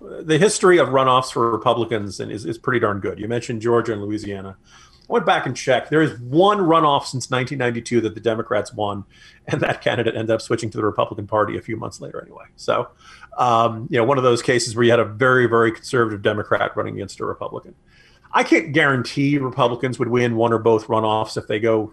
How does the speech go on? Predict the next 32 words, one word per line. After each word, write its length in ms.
if 100
they, 120
if 180
they're 120
required, 600
but 420
the, 200
the 120
pattern 460
for 160
much 360
of 120
history 400
has 160
been, 400
um, 520
Southern 360
Democrats 520
in 60
Louisiana 500
and 160
Georgia 300
come 200
out 120
on 60
election 340
day, 180
they 140
vote 240
for 60
the 60
Democrats, 760